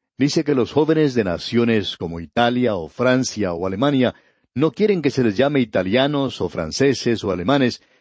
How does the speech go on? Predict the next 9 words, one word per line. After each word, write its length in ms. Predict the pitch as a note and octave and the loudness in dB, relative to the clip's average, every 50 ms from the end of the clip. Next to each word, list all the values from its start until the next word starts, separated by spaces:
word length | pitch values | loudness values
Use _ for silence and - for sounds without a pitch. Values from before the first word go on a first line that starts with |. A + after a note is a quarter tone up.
| _ _ _ _ _ | _ _ _ _ _
sino 300 | - - E3+ F#3 F#3+ F3 | -4 0 2 2 2 2
que 100 | - F3 | 2 2
les 140 | D3+ C3 G#2+ | 2 2 2
gusta 320 | B2+ D#3+ - - - D#3 | 2 -2 -2 0 0 0
que 100 | C3 B2+ | 0 0
se 80 | - A#2+ | -2 0
les 160 | G#2 F#2+ F2 | 0 0 2
llame 340 | G2+ B2+ B2+ B2+ B2+ B2 - _ - | 2 2 2 2 0 0 -2 _ 0
europeos. 800 | A#2 A2 G#2 G2 G2 F2 - - G2+ F2 D2+ C2+ - - _ | 0 2 2 2 -2 -2 0 0 0 0 -2 -4 -10 -16 _